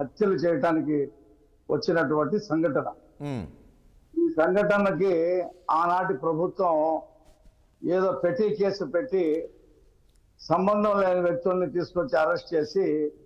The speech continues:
Speaker 1: చేతులు దులుపుకుంది. సరే, మా ప్రభుత్వం వచ్చిన తర్వాత మేమేమి అర్ధరాత్రి వాళ్ళ గోడలు దూకి తలుపులు బద్దలు కొట్టి ఇందులో ఎవరైతే నిందితులు ఉన్నారో వాళ్ళని మేము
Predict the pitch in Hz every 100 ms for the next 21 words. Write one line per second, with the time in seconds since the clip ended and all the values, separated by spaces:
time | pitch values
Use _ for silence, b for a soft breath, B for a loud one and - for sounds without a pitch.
0 | - - _ _ _ - - _ _ -
1 | 175 170 170 147 151 127 135 139 - -
2 | _ - _ _ _ _ _ _ _ -
3 | 180 175 175 165 170 170 190 190 175 180
4 | 175 175 170 165 165 196 185 165 - -
5 | _ _ _ _ _ _ _ - 151 175
6 | 175 185 185 180 165 156 185 180 180 180
7 | 170 151 - - _ _ _ _ _ _
8 | _ - 165 170 127 170 180 180 165 170
9 | 143 175 175 165 151 175 170 165 151 175
10 | 160 160 127 170 170 - - _ - 156
11 | 165 175 165 165 175 151 170 156 160 160
12 | 165 156 160 165 160 156 147 151 151 151